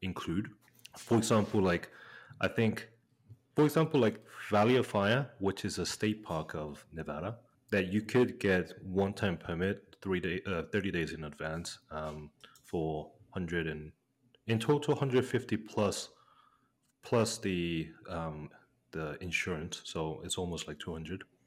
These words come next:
Uh, actually, no, it's not. Is it seventy-five plus fifty? Seventy-five? Uh, somewhere around there, hundred or hundred fifty, somewhere around there. But they also allow annual pass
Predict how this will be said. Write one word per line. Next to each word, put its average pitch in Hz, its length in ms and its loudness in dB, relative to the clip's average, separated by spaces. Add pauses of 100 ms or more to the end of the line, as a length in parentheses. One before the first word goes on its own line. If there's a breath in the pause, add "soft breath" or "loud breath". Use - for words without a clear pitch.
(920 soft breath)
Uh, - 140 -20 (400)
actually, 135 460 -2 (240)
no, 123 80 -8
it's 113 120 -10
not. 90 240 -10 (1300)
Is 92 120 -10
it 110 60 -6
seventy-five 113 520 -8
plus 110 160 -8
fifty? - 400 -18 (100)
Seventy-five? 110 460 -14 (720)
Uh, 127 60 -2
somewhere 160 300 6
around 80 120 2
there, 82 120 0
hundred 127 240 4
or 90 120 6
hundred 85 280 0
fifty, - 220 -6
somewhere 104 280 -2
around 69 160 -6
there. 71 160 -8 (540 loud breath)
But 117 360 4
they 131 180 6
also 143 460 6
allow 104 720 6
annual 104 300 2
pass 123 440 -2